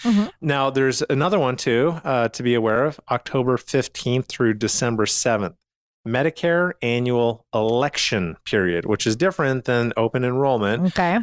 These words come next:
Speaker 2: Um, you know, we have a Medicare specialist at our office who is just dedicated to helping people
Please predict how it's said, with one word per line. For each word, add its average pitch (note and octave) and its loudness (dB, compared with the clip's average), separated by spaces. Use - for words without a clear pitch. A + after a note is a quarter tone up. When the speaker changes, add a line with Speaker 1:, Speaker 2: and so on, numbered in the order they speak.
Speaker 2:
Um, A2 0
you C3 0
know, A#2+ 2
we B2 2
have C#3 0
a C3+ 0
Medicare C3 0
specialist C3 0
at A#2+ 0
our A#2+ 2
office A2+ 0
who A#2 2
is G2 2
just F#2 -2
dedicated B2 0
to G2+ 2
helping A#2+ -2
people A#2 0